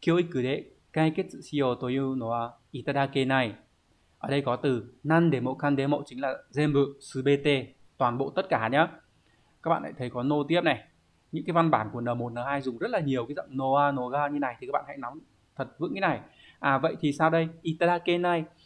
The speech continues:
Itada cự-, bình thường chúng ta dịch là, ờ, nhận đúng không? Nó là khiêm nhường ngữ của nhận hoặc là ăn uống gì đó. Thì trong trường này nó, chúng ta có thể hiểu là tôi không thể chấp nhận được,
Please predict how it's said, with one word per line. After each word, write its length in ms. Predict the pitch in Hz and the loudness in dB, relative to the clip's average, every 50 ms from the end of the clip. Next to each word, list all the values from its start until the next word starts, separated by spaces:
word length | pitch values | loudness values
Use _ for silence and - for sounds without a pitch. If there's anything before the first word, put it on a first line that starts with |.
| _ _ _ _ | _ _ _ _
Itada 360 | - 147 - 165 160 165 165 | -6 -4 0 2 4 4 4
cự-, 180 | 160 165 175 - - | 4 2 -4 -8 -6
bình 160 | 131 117 113 | -6 -6 -6
thường 100 | 127 113 | -6 -8
chúng 80 | 110 113 | -6 -6
ta 100 | 143 151 | -8 -8
dịch 140 | 135 - | -8 -8
là, 240 | 120 113 110 107 104 - - _ _ _ _ _ _ _ _ _ | -6 -4 -4 -4 -6 -8 -14 _ _ _ _ _ _ _ _ _
ờ, 140 | - - 123 | -8 -6 -4
nhận 420 | 120 120 127 135 143 160 - - - - | -4 -2 -2 4 6 6 6 6 4 0
đúng 200 | - 135 127 135 | -4 -2 4 6
không? 200 | 151 160 165 165 - - | 8 8 8 6 0 -4
Nó 100 | 131 127 | 0 2
là 100 | 131 147 | 2 2
khiêm 200 | 143 - 160 147 | 2 2 0 0
nhường 120 | 143 123 120 | 0 0 -2
ngữ 100 | 139 165 - | -4 -4 -4
của 80 | 139 127 | -6 -4
nhận 220 | 139 139 147 123 123 | -2 -2 -2 -2 -2
hoặc 120 | 123 113 | -4 -2
là 100 | 117 - | 0 0
ăn 160 | - 147 156 | 2 2 0
uống 220 | 156 143 127 139 156 | 0 -2 -2 -2 -2
gì 80 | 165 | 0
đó. 180 | 135 113 117 147 151 | 2 2 2 0 0
Thì 60 | 135 - | -2 -4
trong 120 | 151 143 147 | -4 -2 -2
trường 120 | 139 117 | -4 -4
này 140 | 120 117 117 | -4 -4 -4
nó, 320 | 113 113 117 127 147 165 - _ _ _ _ _ _ _ _ _ _ _ _ _ _ | -4 -2 -2 -2 -2 -2 -6 _ _ _ _ _ _ _ _ _ _ _ _ _ _
chúng 120 | - 147 143 | -8 -4 -2
ta 80 | 190 | -2
có 100 | 175 208 | 0 0
thể 60 | 190 | 0
hiểu 140 | 156 131 113 | 2 2 2
là 80 | 113 113 | 2 0
tôi 180 | 113 185 185 | 0 0 0
không 160 | 165 202 185 165 | 0 0 -2 -4
thể 80 | 123 117 | -4 -6
chấp 140 | - 226 | -6 -4
nhận 160 | 233 240 - - | -2 -2 -2 0
được, 180 | 156 143 135 123 | 2 2 2 2